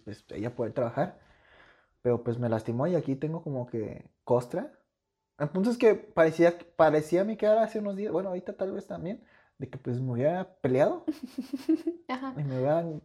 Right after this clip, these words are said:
Speaker 1: partido la madre aquí el cachete y, pues, todo hinchado.
Speaker 2: Sí.
Speaker 1: Y así de, "Ay, ¿hubieras visto al otro?"
Speaker 2: <laughs> La doctora, ¿no? <laughs> No manches,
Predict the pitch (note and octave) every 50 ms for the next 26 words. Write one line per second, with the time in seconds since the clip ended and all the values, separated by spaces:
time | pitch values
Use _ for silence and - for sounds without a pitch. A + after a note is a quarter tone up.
0 | _ - B2+ C3 B2 - - C#3+ D3+ D#3+ D#3 C#3 C3 C3+ D3+ E3+ E3+ E3+ - E3+
1 | D#3+ - F3 E3 - E3+ E3 E3 F3+ D#3 D3 - C#3 C3 - - C#3+ D3 D3+ D#3
2 | D#3 D#3+ F3 G3 - _ _ _ - D4 C#4 C4+ - - - _ _ _ _ _
3 | _ _ _ _ _ _ _ _ _ _ _ _ _ _ _ _ _ _ _ -
4 | D#3 - - - - C3+ B2 A#2 - - - - A#3+ A#3 - _ _ _ _ _
5 | - - B2+ B2 C3+ D3 D#3 D#3+ - - F3+ D#3 D#3 D#3 - - - _ _ _
6 | - - - G4 F4 E4 A#3 - G4 A4 - F#4+ D#4+ - E4 - - F4+ E4+ -
7 | D#4+ E4+ - - F4 - - - E5+ F5 E5 - D#4+ - B3 A#3 G#3+ G3 G3 -
8 | - - G3+ G3 G#3+ A#3 A#3 B3+ B3 A#3+ F#4+ - - F4 D#4+ - - - - -
9 | - - - - - _ _ _ _ - G#3+ A3+ A3+ A#3+ B3 B3+ B3 B3 B3 B3
10 | - B3 - B3 - -